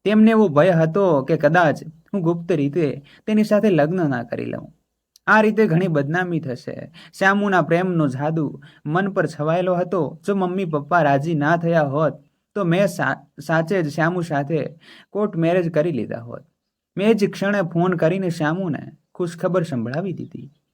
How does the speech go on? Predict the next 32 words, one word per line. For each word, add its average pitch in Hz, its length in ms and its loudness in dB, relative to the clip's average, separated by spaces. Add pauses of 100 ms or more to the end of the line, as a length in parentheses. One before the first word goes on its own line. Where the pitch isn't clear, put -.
(140)
જે 208 80 4
સાંભળીને 208 540 4
તે 175 200 2
પણ 160 240 2 (380)
ખુશીથી 226 800 6 (140)
પાગલ 202 380 6
થઈ 160 200 2
ગયો. 123 460 -2
બીજા 139 320 2
દિવસે 170 600 2 (240)
અમારા 196 280 4
લગ્નની 170 440 2
તારીખ 165 340 2
નક્કી 139 300 -4
કરી 135 220 -2
દેવામાં 120 440 -8
આવી. 131 320 -4 (240)
મમ્મી 170 260 0
પપ્પા 143 520 0 (240)
આ 147 420 0 (1300)
સંબંધથી 165 720 4
ખુશ 180 280 -4
નહોતા 151 400 2
અને 139 240 0
ઉદાસ 160 440 4
મન 165 160 0
સાથે 139 540 -2 (400)
લગ્નની 214 380 4
તૈયારીઓ 175 480 2
કરી 165 260 -2
રહ્યા 127 280 -4
હતા. - 240 -10